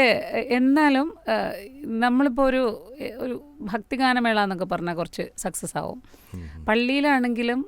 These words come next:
Speaker 1: ആ, നമ്മൾ, ആ, അങ്ങനെ കൊയറിന് ഭയങ്കര, ഞങ്ങളുടെ, എൻ്റെ ഫ്രണ്ട്സൊന്നും അങ്ങനെ ഞാൻ കണ്ടിട്ടേ ഇല്ല. അങ്ങനെ
Speaker 2: ഉം.
Speaker 1: കൊയറിൽ പാടുക, ആ, പള്ളിയിൽ സാധാരണയുള്ള മറ്റേ കുർബാന സമയങ്ങളൊക്കെ ഉള്ള
Speaker 2: ഉം, ഉം.
Speaker 1: അങ്ങനത്തെ കാര്യങ്ങളേ ഉള്ളൂ. അല്ലാണ്ട് ഒരു ഭയങ്കര സക്സസ്ഫുൾ ആയിട്ടുള്ള ഒരു കൊയർ ഗ്രൂപ്പ് അങ്ങനെ,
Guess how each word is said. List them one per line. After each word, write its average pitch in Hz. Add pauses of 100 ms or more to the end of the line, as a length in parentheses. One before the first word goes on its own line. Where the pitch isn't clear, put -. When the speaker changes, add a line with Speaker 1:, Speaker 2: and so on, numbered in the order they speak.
(140)
Speaker 1:
ആ, 220 (320)
നമ്മൾ, 226 (560)
ആ, - (400)
അങ്ങനെ 254
കൊയറിന് 247
ഭയങ്കര, 233 (120)
ഞങ്ങളുടെ, 247
എൻ്റെ 254
ഫ്രണ്ട്സൊന്നും 240
അങ്ങനെ 226
ഞാൻ 220
കണ്ടിട്ടേ 202
ഇല്ല. 165
അങ്ങനെ 170
Speaker 2:
ഉം. 185
Speaker 1:
കൊയറിൽ 214 (460)
പാടുക, 202 (560)
ആ, 220 (360)
പള്ളിയിൽ 202
സാധാരണയുള്ള 262
മറ്റേ 277 (260)
കുർബാന 247
സമയങ്ങളൊക്കെ 247
ഉള്ള 226
Speaker 2:
ഉം, 180
ഉം. -
Speaker 1:
അങ്ങനത്തെ 254
കാര്യങ്ങളേ 226
ഉള്ളൂ. 165 (300)
അല്ലാണ്ട് 247
ഒരു 247 (200)
ഭയങ്കര 220
സക്സസ്ഫുൾ 220
ആയിട്ടുള്ള 214
ഒരു 208
കൊയർ 196
ഗ്രൂപ്പ് 185
അങ്ങനെ, 180